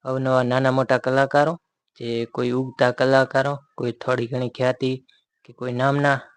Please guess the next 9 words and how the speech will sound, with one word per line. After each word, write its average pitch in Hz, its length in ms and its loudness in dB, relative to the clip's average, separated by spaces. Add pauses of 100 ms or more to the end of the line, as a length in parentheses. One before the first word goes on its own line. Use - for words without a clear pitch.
(160)
પામી 151 260 -6
ગયેલ 135 300 0 (160)
કલાકારોનું 127 680 0 (400)
ઇન્ટરવ્યૂ 139 480 -2 (360)
અથવા 120 200 -14
એમની 131 260 -4
સાથે 135 320 -4
કરેલી 127 380 -4
મુલાકાત 135 500 0